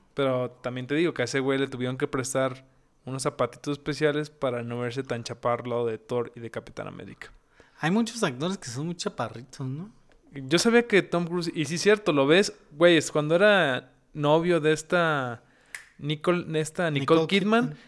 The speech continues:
Speaker 1: Nada más, Nicole Kidman sí es alta, güey. Y Nicole Kidman le sacaba un tramote, güey, a Tom Cruise cuando eran novios.
Speaker 2: Sí.
Speaker 1: Me gusta todo ese medio
Speaker 2: Por
Speaker 1: de la
Speaker 2: ejemplo,
Speaker 1: farándula.
Speaker 2: Tom Holland también es muy pequeño.
Speaker 1: Tom Holland es muy pequeño. De hecho,
Speaker 2: Jake
Speaker 1: Jake Gyllen-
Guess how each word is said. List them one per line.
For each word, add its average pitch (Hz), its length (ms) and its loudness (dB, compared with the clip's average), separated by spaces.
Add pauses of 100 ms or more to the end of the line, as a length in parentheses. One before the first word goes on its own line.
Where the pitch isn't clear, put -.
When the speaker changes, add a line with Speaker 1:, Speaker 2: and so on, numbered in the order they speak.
(140)
Speaker 1:
Nada 151 120 -4
más, 170 160 2
Nicole 160 320 4
Kidman 190 420 -2 (180)
sí - 160 0
es 135 120 0
alta, 165 280 2
güey. 120 240 -4 (540)
Y 131 100 -4
Nicole 135 400 -2
Kidman 165 300 -2
le 156 80 -2
sacaba 131 240 -6
un 151 200 -6 (160)
tramote, 135 540 -2
güey, 123 180 -6
a 120 120 -10
Tom 120 200 -10
Cruise 139 400 -10 (360)
cuando 127 220 -8
eran 131 160 -2
novios. 135 440 -4 (480)
Speaker 2:
Sí. 113 400 -10 (200)
Speaker 1:
Me 135 80 -6
gusta 143 300 -4
todo 156 180 0
ese 151 140 -4
medio 135 180 -6
Speaker 2:
Por 151 80 4
Speaker 1:
de 156 60 4
la 143 80 2
Speaker 2:
ejemplo, 160 280 -2
Speaker 1:
farándula. 170 240 -2
Speaker 2:
Tom - 0 - (180)
Holland 175 260 -2
también 131 300 -4
es 147 100 -6
muy 139 160 -8
pequeño. 131 500 -12
Speaker 1:
Tom 143 160 -2
Holland 185 220 0
es 165 60 2
muy 160 120 0
pequeño. 143 400 0
De 151 100 4
hecho, 185 260 4 (340)
Speaker 2:
Jake 160 260 6
Speaker 1:
Jake - 0 -
Gyllen- - 20 4